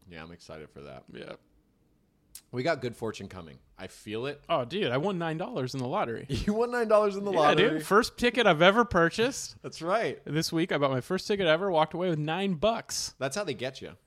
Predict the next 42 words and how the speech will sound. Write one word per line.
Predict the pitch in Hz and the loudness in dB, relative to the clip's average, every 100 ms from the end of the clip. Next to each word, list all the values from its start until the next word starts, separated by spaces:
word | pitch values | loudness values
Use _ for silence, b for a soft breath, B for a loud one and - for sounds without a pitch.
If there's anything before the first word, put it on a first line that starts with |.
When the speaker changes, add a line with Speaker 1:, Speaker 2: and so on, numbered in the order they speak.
| _ | _
Speaker 2:
Then | 139 160 | -2 0
I | 170 | 2
bought, | 156 151 147 | 4 4 4
uh, | 143 139 139 135 | 4 2 0 -2
then | 143 | -4
I | 143 | -2
bought, | 143 139 135 - _ | -2 0 -4 -8 _
you | 233 190 | -2 2
know | |
what's | 240 - | 2 2
funny | 175 196 | -2 -2
is | 196 156 160 | -2 -2 0
I, | 147 143 B B B - | 0 -2 B B B -4
I, | 143 147 135 | 0 2 0
uh, | - - | -2 -4
like, | 147 135 - - | -2 -2 -2 -6
went | 139 143 165 | 2 2 2
and | 143 | -4
turned | 143 135 | -2 -2
him, | 135 127 | -4 -6
she's | 135 | -6
like, | 120 110 | -6 -4
"Oh, | 123 | -4
it's | 120 | -4
nine | 120 113 110 | -4 -4 -2
dollars." | 110 113 107 - - | 0 0 -4 -8 -12
And | 120 113 | -10 -8
then, | 113 110 | -8 -8
uh, | 104 113 | -10 -14
I | _ _ - | _ _ -14
was | 117 | -8
like, | 110 | -6
"Okay." | 127 120 127 b b b - | -6 -6 -10 b b b -12
And | 120 | -10
she | 131 | -6
was | 135 - | -8 -8
just | 110 - | -14 -12
like, | 104 101 131 | -12 -12 -8
"What | 117 | -8
do | 113 | -6
you | 107 | -8
want?" | 110 104 | -10 -12